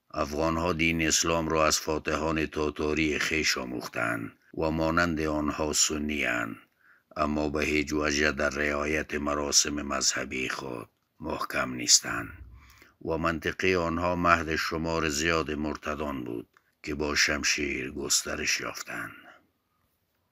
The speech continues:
ماهیت حاکمیت آنها استبدادی است، اما وقتی توسط برخی قدرت‌های فوق‌العاده یا شاهزادگان حاکم مقید نباشند، به جوامع پراگنده تقسیم می‌شوند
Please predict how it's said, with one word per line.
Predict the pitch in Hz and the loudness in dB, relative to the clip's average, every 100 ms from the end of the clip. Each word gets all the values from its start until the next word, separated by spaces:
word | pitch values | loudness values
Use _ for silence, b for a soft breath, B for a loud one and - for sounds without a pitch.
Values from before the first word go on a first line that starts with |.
| _ _ - | _ _ -8
ماهیت | 85 82 82 90 92 87 | 0 2 4 4 4 4
حاکمیت | 82 80 87 82 90 85 82 | 2 2 0 2 2 2 2
آنها | 78 80 78 85 | 2 2 2 2
استبدادی | 82 73 - 73 67 73 71 69 | 4 6 4 0 -2 -4 0 0
است، | 60 57 - - b b b _ | 0 4 4 4 b b b _
اما | - 73 76 76 | -6 -4 -2 0
وقتی | 78 78 - 80 | 2 0 0 -4
توسط | 73 78 76 - 76 | -2 0 2 0 0
برخی | 78 78 78 - 78 - | -2 2 0 2 0 0
قدرت‌های | 76 78 76 67 78 78 71 | -2 2 0 0 0 2 2
فوق‌العاده | - 76 67 69 65 62 55 57 - b b b - | 0 -4 -4 -2 -2 -2 -2 -4 -6 b b b -6
یا | 82 87 | 0 2
شاهزادگان | 90 80 76 73 78 78 78 85 82 | 4 4 4 2 0 2 2 0 2
حاکم | 78 78 73 85 | 2 2 0 -2
مقید | 80 76 - 80 80 76 78 | 0 -2 0 2 4 2 2
نباشند، | 73 65 60 65 60 58 - b b b _ | 0 0 0 2 0 -2 -6 b b b _
به | 76 76 | -2 0
جوامع | 76 78 78 76 80 76 | 2 4 2 2 2 2
پراگنده | 71 71 71 69 73 71 71 | 0 0 0 0 0 0 -4
تقسیم | - 65 - 67 64 | -2 0 2 2 2
می‌شوند | 62 62 - 60 58 57 57 - | -4 -2 0 -2 -4 -4 -6 -12